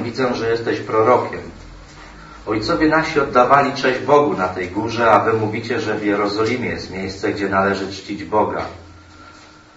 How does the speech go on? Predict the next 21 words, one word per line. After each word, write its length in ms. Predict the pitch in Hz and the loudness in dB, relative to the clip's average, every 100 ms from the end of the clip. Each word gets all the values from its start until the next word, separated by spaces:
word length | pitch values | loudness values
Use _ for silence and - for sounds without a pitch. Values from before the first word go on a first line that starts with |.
| - - | -20 -14
Odpowiedział 680 | - - 98 104 101 95 | -10 -4 -2 0 0 0
jej 220 | 95 95 92 | -2 -4 -4
Jezus: 540 | 92 87 87 - - - - - - - - - - - - - - | -4 -4 -10 -14 -18 -20 -20 -20 -20 -20 -20 -20 -20 -20 -20 -20 -6
„Wierz 340 | 110 127 - | 0 0 0
mi, 80 | - | -6
kobieto, 460 | 113 - 98 101 101 | -6 -2 -2 0 -2
że 140 | 101 | -2
nadchodzi 480 | 98 - 113 104 104 | -2 -2 -4 -2 0
godzina, 440 | 104 101 107 107 | 0 0 0 -2
kiedy 360 | 107 104 104 104 | 0 -2 2 2
ani 180 | 104 104 | 2 0
na 160 | 98 | -2
tej 260 | - 117 107 | 0 0 0
górze, 420 | 98 101 107 104 - - - | -2 -2 0 0 -2 -14 -12
ani 240 | 95 101 98 | -6 -4 -2
w 60 | |
Jerozolimie 680 | 101 101 104 113 117 98 90 | 0 2 2 2 2 2 -4
nie 140 | 90 | -6
będziecie 540 | 90 92 92 98 104 85 | -6 -6 -4 -4 -2 -6
czcili 460 | - - 98 95 | -8 -8 -8 -6
Ojca. 460 | 90 87 - 85 85 | -6 -8 -10 -10 -12